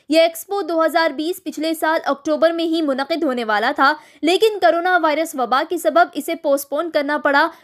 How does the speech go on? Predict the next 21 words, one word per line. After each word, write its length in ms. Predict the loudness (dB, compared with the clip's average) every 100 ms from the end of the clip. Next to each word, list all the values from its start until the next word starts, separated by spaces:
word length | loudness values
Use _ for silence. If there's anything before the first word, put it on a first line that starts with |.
| -2
जो 80 | 0
आने 360 | 2 2 2 2
वाली 280 | 2 2 0
पहली 300 | 0 0 0 0
अक्टूबर 440 | -2 0 0 0
को 140 | 0
मुनक़िद 400 | -2 -2 -2 -4
किया 260 | -2 0 0
जाएगा, 480 | 0 0 2 4 2 -2 _
जिसमें 420 | 2 2 4 0 2
दुनिया 320 | 4 4 2
की 160 | 2 0
सबसे 400 | 2 0 0 -2 2
बड़ी 240 | 0 2 0
कुरान 360 | 0 0 0
की 100 | -2
किताब 420 | -4 0 0 0 0
को 140 | -2 -2
पेश 300 | -4 -2 -2
किया 240 | -2 -2 -2
जाएगा। 520 | -2 -2 0 -2 -4